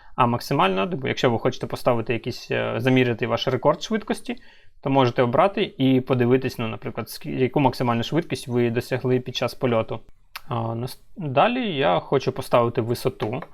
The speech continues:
Пізніше я розкажу, для чого висота тут взагалі потрібна.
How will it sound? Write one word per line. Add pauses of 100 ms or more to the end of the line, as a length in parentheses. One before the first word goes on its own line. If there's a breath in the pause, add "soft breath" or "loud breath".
(120)
Пізніше
я
розкажу,
для
чого
висота
тут
взагалі
потрібна.